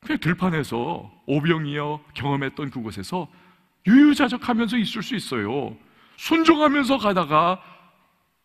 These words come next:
이 폭풍을 만나가지고 그 고생을 하는 거지요. 우리도 그럴 수 있다는 겁니다. 피해가지를 않아요. 질병의 역풍이 다가올 때가 있고,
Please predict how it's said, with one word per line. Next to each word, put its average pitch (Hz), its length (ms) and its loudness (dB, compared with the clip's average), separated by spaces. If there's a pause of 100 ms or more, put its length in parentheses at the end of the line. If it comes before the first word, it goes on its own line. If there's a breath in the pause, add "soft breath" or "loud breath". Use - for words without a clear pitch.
(800)
이 147 100 -2
폭풍을 156 460 -6
만나가지고 110 560 -6
그 - 140 -10
고생을 110 340 -8
하는 80 280 -12
거지요. - 360 -18 (680)
우리도 247 260 0
그럴 151 200 -6
수 - 120 -12
있다는 151 300 -10
겁니다. 104 840 -12 (600)
피해가지를 160 600 -8
않아요. - 560 -14 (380)
질병의 113 960 -4
역풍이 110 380 -8
다가올 107 340 -12
때가 - 200 -12
있고, - 460 -14